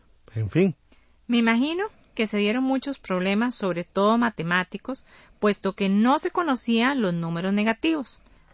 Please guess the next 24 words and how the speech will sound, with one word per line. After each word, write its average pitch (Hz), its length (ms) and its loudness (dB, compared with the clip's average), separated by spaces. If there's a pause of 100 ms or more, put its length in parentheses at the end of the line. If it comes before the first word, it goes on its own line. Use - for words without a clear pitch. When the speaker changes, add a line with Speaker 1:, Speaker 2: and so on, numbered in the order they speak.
(180)
Speaker 2:
Así 220 400 0
que 202 160 -2
muchas 294 680 0
situaciones 262 920 0
meramente 220 680 0
económicas 247 760 -4 (380)
quedaban 214 520 6
a 285 60 4
la 285 120 2
discreción 302 840 -2 (240)
de 202 160 -2
los 196 200 -2
que 196 120 -4
recibían 202 760 -2
los 180 180 -6
productos. - 760 -10 (240)
Speaker 1:
Cristina, 123 520 2
le 147 140 6
voy 170 200 8
a 185 80 6
dar 160 280 2
el 131 180 0
siguiente 131 480 0
ejemplo. 104 440 -4